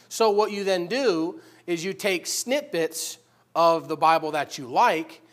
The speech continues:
and then you formulate what you think God is.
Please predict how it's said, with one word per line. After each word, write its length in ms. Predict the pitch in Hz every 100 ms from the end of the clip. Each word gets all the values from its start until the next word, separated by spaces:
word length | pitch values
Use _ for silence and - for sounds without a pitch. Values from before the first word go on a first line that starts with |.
| _ -
and 140 | 156
then 140 | 175 175
you 140 | 185
formulate 960 | - 202 247 269 185 151 143 160 - _ _ _ _ _
what 200 | 156 151
you 260 | 160 220 262
think 360 | - 185 151
God 280 | 180 175 170
is. 480 | 165 117 - -